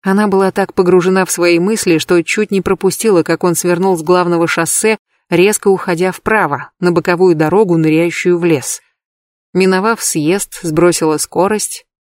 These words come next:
да так и остановилась. Отсюда ей была видна крыша седана, катящегося вдали. Она огляделась, высматривая какие-нибудь приметы. Здание или что-нибудь знакомое.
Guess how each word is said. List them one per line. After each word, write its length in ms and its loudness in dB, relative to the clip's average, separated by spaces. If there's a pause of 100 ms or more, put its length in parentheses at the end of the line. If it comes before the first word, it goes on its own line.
(160)
да 200 2
так 260 -4
и 40 -2
остановилась. 840 -6 (560)
Отсюда 400 -2
ей 200 4
была 240 2
видна 260 0
крыша 380 -2
седана, 420 -2
катящегося 720 -4
вдали. 400 -6 (1160)
Она 300 0
огляделась, 680 0
высматривая 640 -2
какие-нибудь 680 -2
приметы. 580 -4 (520)
Здание 640 0
или 120 4
что-нибудь 480 0
знакомое. 680 -4